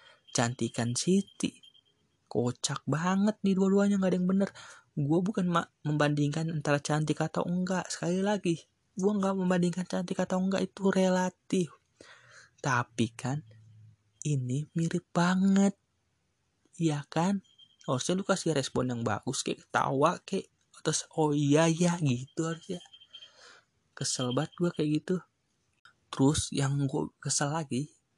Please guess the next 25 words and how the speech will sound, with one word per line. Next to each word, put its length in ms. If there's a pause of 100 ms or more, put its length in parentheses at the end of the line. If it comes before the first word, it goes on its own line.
(560)
ini 160
mana 400
yang 240
cantiknya? 960 (540)
Yang 160
beneran 400
cantik 480
yang 80
mana? 400
Kata 320
si 160
Siti, 320
"Cangke-, 320 (320)
cantikan 480
orang 320
yang 80
mirip 320
dia." 320 (560)
Kata 400
temannya 400
Siti, 400
"Cantikannya, 1040 (400)
cantikan 560
si 80
Siti." 480